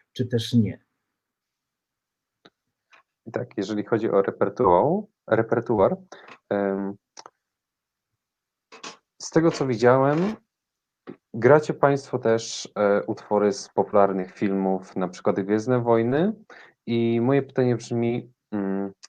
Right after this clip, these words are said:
Speaker 2: jak często proponowany jest taki utwór do repertuaru i czy w przyszłości możemy spodziewać się,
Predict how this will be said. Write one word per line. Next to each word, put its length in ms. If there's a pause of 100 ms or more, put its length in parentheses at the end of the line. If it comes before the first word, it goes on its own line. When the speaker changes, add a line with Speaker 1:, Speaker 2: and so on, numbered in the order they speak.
(140)
Speaker 2:
jak 380
często 840
proponowany 960
jest 240
taki 240
utwór 360
do 100
repertuaru 720
i 140
czy 140
w 80
przyszłości 1120 (360)
możemy 320
spodziewać 680
się, 240